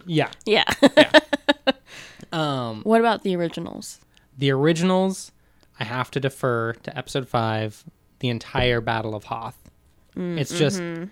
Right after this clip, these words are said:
Speaker 1: it has every element of a perfect, perfect battle.
Speaker 2: Yeah.
Speaker 1: And I think any long-term Star Wars fan will agree that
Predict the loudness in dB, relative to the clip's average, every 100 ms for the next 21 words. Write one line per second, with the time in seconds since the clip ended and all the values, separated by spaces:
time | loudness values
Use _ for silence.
0 | _ _ -8 -4 -2 -2 -4 -4 -2 -2
1 | -2 -2 -2 0 -2 -4 -8 -6 -6 _
2 | _ -2 0 0 -2 -6 -8 -16 -18 _
3 | _ _ _ _ _ 0 0 -2 -6 -6
4 | -6 -6 -8 -10 -14 -14 -8 -8 -8 _
5 | _ -6 -2 0 0 -2 -4 -6 -10 -16
6 | _ _ _ -8 -2 -2 -2 -12 _ _
7 | -20 _ 0 2 4 2 0 -6 _ _
8 | -6 2 4 4 2 -2 -4 0 0 0
9 | 0 -2 -2 0 -2 -4 -2 -2 0 -2
10 | -2 -4 -6